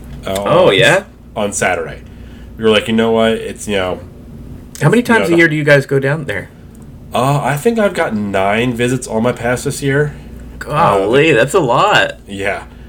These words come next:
Speaker 1: Uh, the kids have seven or eight.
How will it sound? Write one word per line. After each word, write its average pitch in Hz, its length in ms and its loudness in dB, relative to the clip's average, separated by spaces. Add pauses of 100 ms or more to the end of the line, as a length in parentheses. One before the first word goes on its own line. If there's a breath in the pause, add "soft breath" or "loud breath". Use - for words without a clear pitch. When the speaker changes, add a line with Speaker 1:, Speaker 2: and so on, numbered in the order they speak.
(240 loud breath)
Speaker 1:
Uh, 104 160 2
the 98 100 -2
kids 143 320 -2
have 110 520 0 (1120)
seven 113 560 -2
or 107 160 2
eight. 110 360 -2